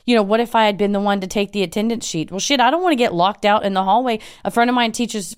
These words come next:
third grade and said, "I have to lock my kids out. Like, if,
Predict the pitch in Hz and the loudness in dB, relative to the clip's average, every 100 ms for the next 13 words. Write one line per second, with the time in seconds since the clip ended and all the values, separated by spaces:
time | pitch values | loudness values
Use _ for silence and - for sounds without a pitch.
0 | _ - 262 262 196 160 160 - - - | _ 0 0 2 2 2 -2 -10 -10 -4
1 | 208 220 196 180 - _ _ - - 214 | 0 2 2 0 -10 _ _ -6 -2 0
2 | 214 214 - 190 180 190 185 135 - 196 | 0 -2 0 0 2 0 -2 -8 -4 -2
3 | 156 156 131 120 _ _ _ 196 196 196 | 0 -2 -2 -4 _ _ _ 0 0 0
4 | 202 | -4